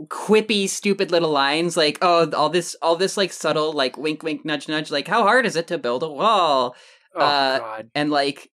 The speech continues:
Speaker 1: "Tr-, are you triggered? Uh, trigger warning, everybody. Ah, wow, are we trending yet?" Uh,
Speaker 2: Oh, fuck.
Speaker 1: genuinely
Speaker 2: The whole fucking,
Speaker 1: so
Speaker 2: "Are we
Speaker 1: fucking
Speaker 2: trending?"
Speaker 1: annoying.
Speaker 2: shit. The, the
Speaker 1: Yeah.
Speaker 2: I c-, again,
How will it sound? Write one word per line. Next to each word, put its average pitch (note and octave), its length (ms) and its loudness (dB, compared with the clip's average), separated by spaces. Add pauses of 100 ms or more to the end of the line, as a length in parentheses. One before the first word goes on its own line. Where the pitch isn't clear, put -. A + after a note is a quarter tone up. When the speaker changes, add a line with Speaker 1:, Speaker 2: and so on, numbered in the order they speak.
(200)
Speaker 1:
"Tr-, - 200 -6 (100)
are E3+ 100 2
you F#3+ 220 2
triggered? G3+ 680 4
Uh, F3 220 2
trigger C#4+ 340 2
warning, G3 380 4
everybody. F3+ 680 4
Ah, G#3+ 680 4 (380)
wow, G#3+ 280 4
are F#3+ 160 4
we C#4 160 4
trending C#4+ 500 2
yet?" E4 440 4
Uh, E3+ 440 2 (140)
Speaker 2:
Oh, F3 200 2
fuck. E3 340 0
Speaker 1:
genuinely G3 400 4
Speaker 2:
The C3+ 140 0
whole - 0 - (100)
fucking, D#3+ 420 0
Speaker 1:
so - 180 0
Speaker 2:
"Are D3+ 40 2
we D3+ 80 0
Speaker 1:
fucking D#3 200 0
Speaker 2:
trending?" C#3+ 280 2
Speaker 1:
annoying. C3 140 -4
Speaker 2:
shit. C3+ 480 0
The, D3+ 240 -2
the F3 300 2 (300)
Speaker 1:
Yeah. E3 500 -2 (460)
Speaker 2:
I D4 220 4
c-, C#4+ 160 2
again, G3 480 0